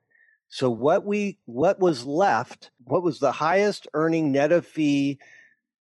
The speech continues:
money managers in the risk space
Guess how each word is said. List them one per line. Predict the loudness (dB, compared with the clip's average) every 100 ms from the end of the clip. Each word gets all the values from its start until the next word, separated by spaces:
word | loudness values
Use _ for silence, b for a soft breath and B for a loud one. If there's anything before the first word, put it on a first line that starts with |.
| -8
money | -2 0 2 2
managers | 2 0 -2 -4 -4 -4 -6
in | -4 -2
the | -2
risk | -4 -2 0 0 -2 -12
space | -12 -12 -4 0 0 -4 -12